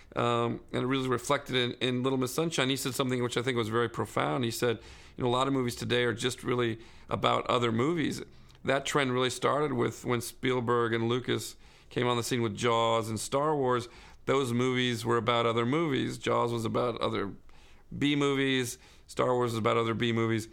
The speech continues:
Movies became about movies. And they stopped having singular voices like,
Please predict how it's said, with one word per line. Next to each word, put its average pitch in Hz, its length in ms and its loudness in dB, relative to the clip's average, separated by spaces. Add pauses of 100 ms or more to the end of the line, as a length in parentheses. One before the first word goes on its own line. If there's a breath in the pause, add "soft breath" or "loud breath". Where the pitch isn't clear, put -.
(240 loud breath)
Movies 135 360 0
became 123 300 -2
about 113 280 0
movies. 113 500 -2 (440 loud breath)
And 113 400 0
they 113 60 0
stopped 120 360 0
having 113 340 0
singular 113 420 0
voices 110 440 -2
like, - 320 -4